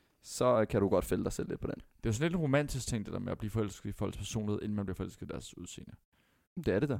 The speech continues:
Speaker 2: Men, øh, men den hold, jeg tror bare ikke, der er mange, der er ikke mange forhold, der går rundt i verden, og, hvor man ikke synes, at ens kæreste er mega lækker.
Speaker 1: Nej.
Speaker 2: Det
Speaker 1: Nej, så er der jo ikke noget.
Speaker 2: Nej.
Speaker 1: Øhm, og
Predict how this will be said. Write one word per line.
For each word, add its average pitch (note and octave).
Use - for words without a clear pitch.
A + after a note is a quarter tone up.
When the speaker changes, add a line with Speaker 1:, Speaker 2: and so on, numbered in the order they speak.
Speaker 2:
Men, F#2+
øh, D#2
men D#2
den F#2
hold, -
jeg -
tror F2+
bare C2
ikke, G2
der G2+
er G2
mange, G2
der D#2
er F2
ikke A#2
mange A2+
forhold, A2+
der A2
går G2
rundt G#2
i G2
verden, F2+
og, F#2+
hvor F#2+
man F#2+
ikke G2+
synes, G#2
at G#2+
ens G2
kæreste F#2
er -
mega G2
lækker. F#2
Speaker 1:
Nej. -
Speaker 2:
Det F#2
Speaker 1:
Nej, B1
så -
er F2
der E2+
jo D2
ikke D#2+
noget. -
Speaker 2:
Nej. -
Speaker 1:
Øhm, F2+
og -